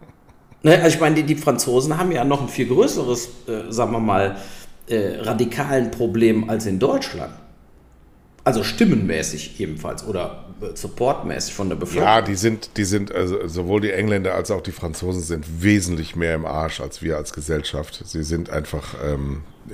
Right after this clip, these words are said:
Speaker 2: noch wesentlich auseinandergedrifteter. Wir haben ja noch so eine bürgerliche Mitte,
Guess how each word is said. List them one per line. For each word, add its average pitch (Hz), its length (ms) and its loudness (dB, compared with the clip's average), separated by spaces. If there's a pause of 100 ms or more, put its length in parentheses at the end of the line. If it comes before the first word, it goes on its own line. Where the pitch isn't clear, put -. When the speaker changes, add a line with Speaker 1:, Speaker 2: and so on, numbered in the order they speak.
(220)
Speaker 2:
noch 78 240 -2
wesentlich 80 460 0 (380)
auseinandergedrifteter. 85 1300 0
Wir 76 120 2
haben 85 120 0
ja 85 80 2
noch 76 160 -4
so - 120 -6
eine 78 100 -2
bürgerliche 76 580 0
Mitte, 73 380 -4